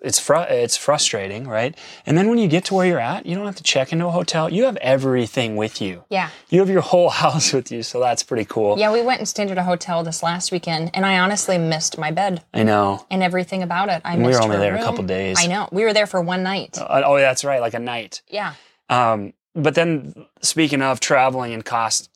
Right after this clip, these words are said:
Speaker 1: it, it's gonna cost money to fill your gas tank.
Speaker 2: Mm-hmm.
Speaker 1: And right now, it's twenty twenty-two, gas pr-, diesel prices are high, and that's what we use is diesel. So that's something to take into account.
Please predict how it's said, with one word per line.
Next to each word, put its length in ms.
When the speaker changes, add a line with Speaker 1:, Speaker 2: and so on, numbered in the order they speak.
Speaker 1:
it, 240
it's 160
gonna 180
cost 320
money 240
to 60
fill 340
your 120
gas 280
tank. 320
Speaker 2:
Mm-hmm. 400
Speaker 1:
And 160
right 160
now, 220
it's 140
twenty 340
twenty-two, 560
gas 280
pr-, 260
diesel 420
prices 420
are 120
high, 320
and 160
that's 200
what 120
we 120
use 200
is 80
diesel. 360
So 140
that's 180
something 200
to 60
take 260
into 260
account. 420